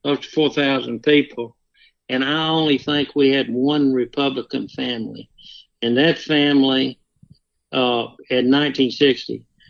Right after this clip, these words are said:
that gentleman was the postmaster, who I would assume got that position, although he was well off and he was kinda rich, and he was a friend of, uh,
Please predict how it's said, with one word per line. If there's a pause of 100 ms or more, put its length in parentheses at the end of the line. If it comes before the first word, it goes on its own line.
(240)
that (200)
gentleman
was
the
postmaster, (520)
who
I
would
assume
got
that
position,
although
he
was
well
off
and (500)
he
was
kinda
rich,
and
he
was
a
friend
of,
uh,